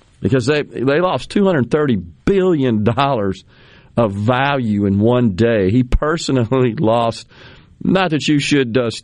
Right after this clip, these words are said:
get the Kleenex out for him, he lost thirty billion of personal value, personal wealth in one day as part of that. But two days later comes Amazon, and they report, and they had a,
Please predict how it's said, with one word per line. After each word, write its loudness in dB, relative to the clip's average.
get 0
the -8
Kleenex -2
out -2
for 0
him, 0
he 2
lost -2
thirty 0
billion 0
of -2
personal -2
value, 0
personal -2
wealth 0
in 0
one 0
day 0
as -4
part 0
of -10
that. -4
But -2
two 2
days -4
later 0
comes -2
Amazon, 0
and 2
they 2
report, 0
and 0
they -2
had 2
a, 0